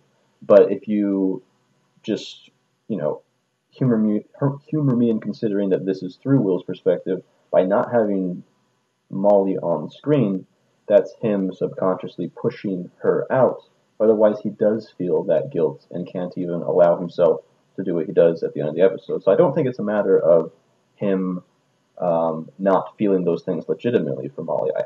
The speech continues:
absolutely think that he does. And if he allows himself to put that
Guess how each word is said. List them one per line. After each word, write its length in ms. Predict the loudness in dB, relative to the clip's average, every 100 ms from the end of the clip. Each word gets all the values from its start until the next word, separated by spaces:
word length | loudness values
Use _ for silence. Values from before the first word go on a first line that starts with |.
| -4
absolutely 580 | -6 -4 -8 -6 -6 -8
think 240 | -8 -10
that 120 | -10 -12
he 80 |
does. 520 | 2 6 8 6 0 _ _ _ _ _ _ _ _
And 520 | 0 2 2 -2 -6 _ _ _ _ -8
if 140 | -8
he 160 | -6 -2
allows 420 | 2 6 6 4
himself 500 | -2 -4 2 2 2
to 80 | -10
put 300 | -6 0 2
that 200 | 4 2